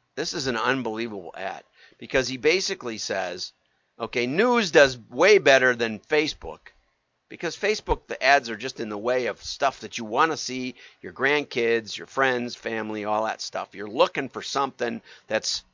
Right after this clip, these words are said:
family and friends, okay? So ads get in the way and you're annoyed by it, right? On YouTube,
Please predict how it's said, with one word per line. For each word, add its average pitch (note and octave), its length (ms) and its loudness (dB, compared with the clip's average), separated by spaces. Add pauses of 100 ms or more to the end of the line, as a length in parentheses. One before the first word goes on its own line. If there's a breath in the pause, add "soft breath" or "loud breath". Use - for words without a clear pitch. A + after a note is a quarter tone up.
family D#3+ 960 0
and A2+ 180 -10
friends, F#2+ 680 -4 (420)
okay? A#2+ 300 0
So C3 300 2
ads F3+ 380 4
get C#3 160 2
in A#2+ 60 -10
the A2+ 80 -2
way G#2+ 280 -2
and F#2 80 -12
you're G2+ 140 -8
annoyed G2+ 420 -8
by D2 180 -16
it, - 140 -20 (400 soft breath)
right? A2+ 280 2
On B2+ 160 -2
YouTube, F#3 600 6